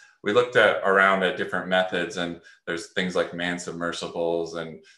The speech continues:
um, R O Vs and, uh, A U Vs. And we, we thought, well, we really only wanna go vertically in the water because that's the direction the animals are moving.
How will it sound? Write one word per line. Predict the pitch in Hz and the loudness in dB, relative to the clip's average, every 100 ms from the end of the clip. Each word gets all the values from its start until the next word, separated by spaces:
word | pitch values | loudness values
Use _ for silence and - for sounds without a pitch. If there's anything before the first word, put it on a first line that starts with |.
| _ | _
um, | - 76 78 | -8 -6 -4
R | 90 87 | -2 0
O | 87 85 | 0 -2
Vs | 87 85 85 85 | -4 -4 -6 -6
and, | 82 80 69 - | -10 -10 -14 -8
uh, | 82 76 85 | -6 -6 -4
A | |
U | 87 87 85 | -4 -4 -6
Vs. | 85 85 82 - _ 92 | -6 -8 -10 -16 _ -4
And | 92 87 - _ - | -2 -4 -12 _ -8
we, | 95 90 101 | -8 -8 -8
we | 95 | -6
thought, | 92 87 90 | -2 -2 0
well, | 90 90 - - | 0 0 -4 -10
we | 98 98 | -8 -4
really | 110 104 131 139 120 | -4 0 0 4 4
only | 110 101 | 4 0
wanna | 101 92 | 0 0
go | 95 87 | 0 0
vertically | 92 90 87 90 | 0 0 -2 -4
in | 87 | -4
the | 85 | -2
water | 82 87 85 87 | 0 0 -2 -8
because | - 85 | -12 -8
that's | 87 85 - | -6 -6 -8
the | 82 | -4
direction | 82 82 87 | -4 -4 -8
the | 82 | -6
animals | 85 85 82 | -6 -6 -10
are | 82 | -8
moving. | 85 87 90 | -8 -6 -10